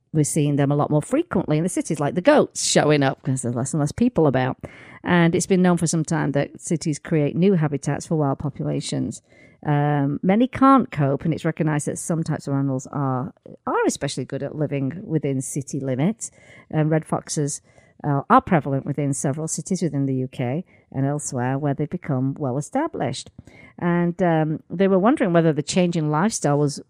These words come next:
related to adaptive differences between urban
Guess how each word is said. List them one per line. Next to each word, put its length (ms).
related 800
to 320
adaptive 560
differences 560
between 380
urban 400